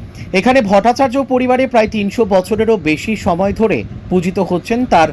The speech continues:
হাত বিশিষ্ট জগন্নাথ দেব, যাকে মানা হয় স্বয়ং বিষ্ণুর রূপে।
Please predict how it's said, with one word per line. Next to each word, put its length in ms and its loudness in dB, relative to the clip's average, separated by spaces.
হাত 260 2
বিশিষ্ট 400 -2
জগন্নাথ 560 0
দেব, 200 -4
যাকে 440 2
মানা 340 -2
হয় 240 0
স্বয়ং 400 -2
বিষ্ণুর 540 -4
রূপে। 300 -2